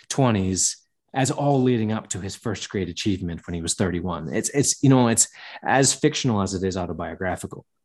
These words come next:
But nevertheless, it's fascinating because Dante seems to have recognized a theological or spiritual benefit in writing love poetry. So you have to keep in mind, this is weird stuff.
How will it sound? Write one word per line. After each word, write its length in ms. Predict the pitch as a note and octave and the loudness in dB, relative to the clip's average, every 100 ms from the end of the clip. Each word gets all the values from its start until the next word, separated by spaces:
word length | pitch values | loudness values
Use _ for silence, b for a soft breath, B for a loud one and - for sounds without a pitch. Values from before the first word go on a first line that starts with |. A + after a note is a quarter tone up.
| _ | _
But 100 | B2+ | 4
nevertheless, 440 | D#3+ D3+ A#2+ G2+ G#2 | 6 8 6 6 2
it's 160 | - | 0
fascinating 600 | - G#2+ G#2+ G2+ E2+ F2 | -2 0 2 2 0 -2
because 580 | G2 G2 G2 F#2+ - - - B2+ | -4 -2 0 2 0 0 -4 -2
Dante 380 | A#2+ A#2 A#2 G#2 | 2 2 2 0
seems 560 | - - A#2+ A#2 A2 | 0 0 0 0 0
to 180 | - G#2 | -4 -4
have 220 | G2 F#2+ | -4 -4
recognized 800 | G2 G2 A2 G2 F2+ F2 F2 - - _ _ _ _ - | -4 -4 -4 -2 -2 -2 -2 -4 -6 _ _ _ _ -6
a 600 | A2 G#2+ G#2 G2+ F#2 - - _ _ | 0 2 4 0 -2 -6 -10 _ _
theological 920 | - C3+ C3 F2+ C#3 G3 - C#3 E3+ - _ _ - | -4 2 2 2 -2 -4 -4 -4 -6 -14 _ _ -4
or 200 | A2+ A2+ | 0 2
spiritual 1040 | - - - A2+ B2 A#2+ C3 A2+ G2 - _ - | 2 2 2 2 2 0 0 0 -2 -10 _ -14
benefit 640 | G#2+ A#2 B2 A#2+ F2 D2 - _ - | -2 0 0 -2 -6 -10 -14 _ -6
in 160 | A2 G2+ | -2 0
writing 480 | G2+ G2 F#2+ G2 - | 2 2 0 -4 -8
love 280 | F#2+ F#2 - | -6 -6 -8
poetry. 500 | - - - - - _ _ - | -12 -12 -12 -14 -16 _ _ -8
So 200 | - C#3+ | 2 4
you 140 | A2 B2 | 4 4
have 200 | D#3 - | 2 2
to 80 | - | 2
keep 220 | C3+ B2 | 2 2
in 80 | G#2+ | 2
mind, 400 | F#2+ F2+ C#2 - | 2 -2 -8 -2
this 160 | C3 D#3 | 0 0
is 140 | B2+ | 0
weird 280 | G#2 F#2 F2 | 0 0 -2
stuff. 500 | - F2+ C#2+ - | -2 0 -2 -8